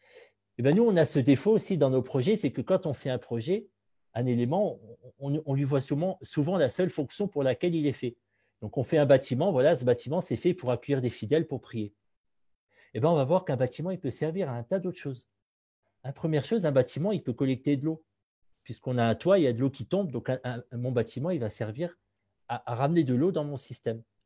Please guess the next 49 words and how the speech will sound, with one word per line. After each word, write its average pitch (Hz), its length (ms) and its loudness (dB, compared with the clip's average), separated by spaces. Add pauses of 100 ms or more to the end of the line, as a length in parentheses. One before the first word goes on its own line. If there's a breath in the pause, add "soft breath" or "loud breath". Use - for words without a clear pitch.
(180)
Ok ? 113 220 -12 (800 soft breath)
Mon 143 100 0
bâtiment, 165 460 4
en 196 40 2
fait, 220 300 -2
il 135 120 4
a 123 60 8
des 127 200 2
orientations, 135 580 2
c'est-à-dire 127 300 -2
qu'il - 80 -2
y - 20 4
aura 135 140 4
des 131 140 2
murs 156 200 -2
qui - 120 -12
vont 117 120 -4
être 113 200 -6
au 123 40 -2
nord, 160 220 0
des 131 100 -2
murs 139 200 -6
qui - 120 -10
vont 107 100 -6
être - 180 -8
au 120 40 -2
sud. 147 300 -6 (580)
Au 131 140 0
nord, 170 200 6
on 127 60 2
va 123 80 4
avoir 110 240 0
de 127 100 2
l'ombre. 160 380 -2 (400)
Donc 117 220 -8
là, 180 100 6
on 151 40 2
va 127 120 4
amener 120 220 2
de 110 40 2
la 117 100 6
fraîcheur 196 420 0
pour 127 140 -6
des 110 120 -2
plantes 180 260 -4
qui - 120 -6
aiment 139 100 0
la 127 120 -4
fraîcheur. - 460 -6